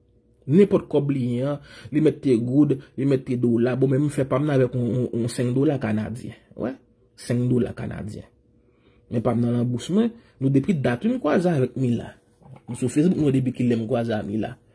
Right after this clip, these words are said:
Senk dola kanadyen, m pran, men nan kwen bous mwen la. Paske li konnen gen ba la dan, chak si mwa, mwen nou vil, wè, men, wè, men, wè. Senk dola kanadyen, wè. Ok.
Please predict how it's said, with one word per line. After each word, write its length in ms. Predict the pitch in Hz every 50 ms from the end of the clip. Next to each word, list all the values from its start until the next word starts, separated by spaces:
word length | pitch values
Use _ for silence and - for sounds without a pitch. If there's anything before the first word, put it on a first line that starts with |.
| - - - - _ _ _ _ _ _ _ _
Senk 300 | - - 139 131 135 139 143
dola 300 | 143 135 127 123 117 113 117
kanadyen, 500 | 123 117 117 120 120 117 113 113 117 117
m 80 | 113
pran, 160 | 110 135 147 135
men 140 | 127 113 110 110
nan 160 | 120 117 113 -
kwen 160 | 135 127 127
bous 200 | 123 120 110 - 113
mwen 160 | 120 117 123
la. 120 | 151 170 175 - _ _ _ _ _ _ _ _ _ -
Paske 300 | - - 110 - 107 110
li 40 | 107
konnen 200 | 120 131 127 120 113 110
gen 160 | 110 110 113
ba 100 | 110 110 110
la 80 | 110 107 110 123
dan, 160 | 131 139 135
chak 240 | - - 139 - -
si 160 | - - 135 123
mwa, 320 | 127 135 139 139 147 156 156 - _ _ _ _ _ _ _ -
mwen 160 | - 127 123 123
nou 140 | 127 120
vil, 180 | 113 110 87 -
wè, 140 | 160 196 196
men, 160 | 160 131 131 - 147
wè, 120 | 202 240 240 - _ _ _ -
men, 220 | - 120 107 - - _ _ -
wè. 160 | - 214 240 - - _ _ _ _ _ _ _ _ _ _ -
Senk 240 | - - 127 131 131
dola 160 | 127 120 110 -
kanadyen, 500 | - 110 107 110 113 107 104 - 110 170
wè. 60 | 214 214 - _ _ _ _ _ _ _ _ _ _ _ _ _ _ _ _ _ _ _ _ _ _ _ _ _ _ _ _ _ _ _ _ _ - - - _ _ _ _ - - _ - - - -
Ok. 220 | - - - -